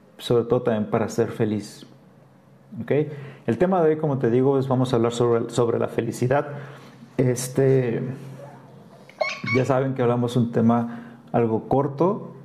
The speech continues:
solamente para ponernos ahí en, en contexto. Déjenme quitar el volumen porque no lo, ahí está. Ya. Eh,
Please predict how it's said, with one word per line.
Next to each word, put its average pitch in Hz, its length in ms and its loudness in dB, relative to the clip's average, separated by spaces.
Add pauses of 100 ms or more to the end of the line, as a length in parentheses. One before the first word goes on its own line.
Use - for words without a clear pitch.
(140)
solamente 117 800 2 (380)
para 135 400 0
ponernos 113 580 0
ahí 110 300 2
en, 117 240 0
en 110 120 4
contexto. 131 960 -2 (800)
Déjenme 117 400 0
quitar 113 300 -4
el 120 60 2
volumen 131 480 2
porque 120 360 -2
no 113 380 0 (540)
lo, - 360 -6
ahí - 60 -10
está. - 300 -14 (720)
Ya. - 260 -16 (1800)
Eh, 123 640 4